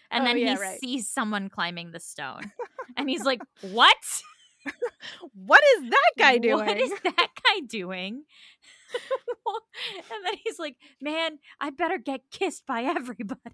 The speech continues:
Speaker 1: <laughs>
Speaker 2: <laughs> It's
Speaker 1: if
Speaker 2: so
Speaker 1: I do
Speaker 2: ridiculous.
Speaker 1: this." And then there's this moment where he's like,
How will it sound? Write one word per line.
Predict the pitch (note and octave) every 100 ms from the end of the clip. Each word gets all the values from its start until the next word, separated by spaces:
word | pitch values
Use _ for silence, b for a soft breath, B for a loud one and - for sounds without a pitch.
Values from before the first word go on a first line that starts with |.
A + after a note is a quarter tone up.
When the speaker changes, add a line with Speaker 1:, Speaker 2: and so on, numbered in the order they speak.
| -
Speaker 1:
<laughs> | D#4 - C#5+ - D5
Speaker 2:
<laughs> | - -
It's | G4 -
Speaker 1:
if | D4
Speaker 2:
so | D#4+
Speaker 1:
I | E4 C#4+ F#4 G#3+
do | D#4 F4
Speaker 2:
ridiculous. | F4 E4+
Speaker 1:
this." | G4 G4 G#4+ - - _ _ _ _ b b b -
And | B3+ A#3 G#3+
then | C#4 D#4 D4
there's | A#3+ A3+
this | A3+ G#3
moment | G#3 F#3+ G3 F3+
where | G3
he's | G#3 G#3 F#3+
like, | F#3+ F#3 F#3 F#3